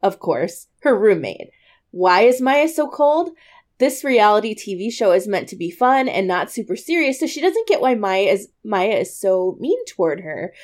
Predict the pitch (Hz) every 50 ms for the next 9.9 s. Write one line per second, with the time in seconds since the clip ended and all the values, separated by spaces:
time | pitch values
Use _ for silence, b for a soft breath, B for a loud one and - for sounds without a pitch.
0 | B B B B 240 240 - 285 254 262 254 - 311 294 277 285 285 262 262 254
1 | 233 - - 254 240 233 233 208 190 190 202 220 214 214 226 214 254 262 240 240
2 | 226 220 202 190 185 180 170 170 147 151 165 170 - - - 165 175 185 170 -
3 | 95 127 - - - _ _ _ - 254 277 294 285 285 403 494 523 494 453 359
4 | 349 226 - - 240 233 220 226 233 233 214 220 - - 170 - - - - -
5 | - - - - 196 208 196 202 - - - 214 185 185 202 196 - 214 196 202
6 | - 339 381 339 - 175 180 147 156 175 202 _ B B B B B B 226 214
7 | 202 196 - - - - - 285 269 262 254 262 254 254 240 226 220 226 247 247
8 | 240 - - - 214 185 185 190 190 190 - 214 196 - - - 175 170 185 214
9 | 214 254 269 - 196 180 170 165 165 - 175 165 165 165 170 170 180